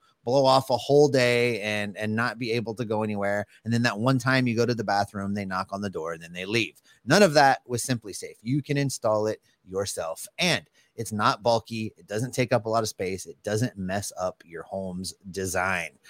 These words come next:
the energy you are trying to put out there. Uh, in an emergency, twenty-four seven professional monitoring agents use Fast Protect technology exclusively from SimpliSafe to capture critical evidence and verify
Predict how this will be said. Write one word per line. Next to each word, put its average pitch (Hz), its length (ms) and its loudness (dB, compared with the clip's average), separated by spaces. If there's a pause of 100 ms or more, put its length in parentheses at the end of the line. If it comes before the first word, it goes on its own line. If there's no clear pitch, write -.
(120)
the 95 120 -10
energy 110 380 2
you 98 300 -2
are 98 60 2
trying 92 400 -4
to 82 60 -10
put 82 340 -10
out 82 220 -6
there. 73 240 -10 (340)
Uh, - 120 -10 (100)
in 160 100 10
an 185 140 12
emergency, 156 640 8
twenty-four 139 340 4
seven 143 320 6
professional 143 540 4
monitoring 131 640 2
agents 101 420 0
use 123 360 2 (240)
Fast 156 360 4
Protect - 460 2
technology 170 640 2 (140)
exclusively 107 720 2
from 90 160 -10
SimpliSafe 110 640 -2 (260)
to 147 80 -2
capture 160 380 2
critical 226 480 4
evidence 180 560 4
and 123 180 0
verify 165 720 4